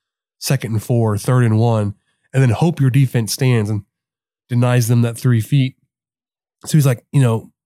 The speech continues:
"We gave up those fourth down conversions. There were, like, one yard pickups." But he did say, and that was one of the things that, that I, I picked up on, he's like, "We gave up, like, forty yards in all of the second half."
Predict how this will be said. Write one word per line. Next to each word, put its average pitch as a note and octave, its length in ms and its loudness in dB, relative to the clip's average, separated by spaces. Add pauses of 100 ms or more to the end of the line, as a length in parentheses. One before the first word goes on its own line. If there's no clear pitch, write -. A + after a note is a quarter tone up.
(340)
"We D3 140 2
gave C#3+ 180 2
up D3 100 0
those C3+ 260 0
fourth D3 160 0
down A2+ 160 0
conversions. A2+ 760 0 (540)
There A2+ 160 -2
were, A#2+ 100 2
like, C3 160 0
one A2+ 300 2
yard G#2 240 -2
pickups." - 500 -6 (960)
But B2+ 100 2
he D3 100 6
did C#3+ 180 2
say, C3 280 2
and B2+ 100 0
that A2+ 240 -4
was B2+ 100 0
one B2+ 160 0
of B2 60 2
the A#2 80 0
things A2+ 240 0
that, A2+ 180 -4 (640)
that A2 180 -6
I, A2 200 -6
I - 20 -2
picked A2+ 240 -4
up A2+ 120 -4
on, A2+ 120 0
he's A2+ 100 0
like, A2+ 140 -2 (100)
"We C3+ 140 0
gave F3 180 2
up, A#3+ 100 -2
like, F#3+ 140 2
forty D3 360 2
yards A2+ 440 -2
in C3 140 -4
all B2 440 -4 (440)
of B2 80 -2
the A#2 100 0
second A2 280 -2
half." G2 420 -8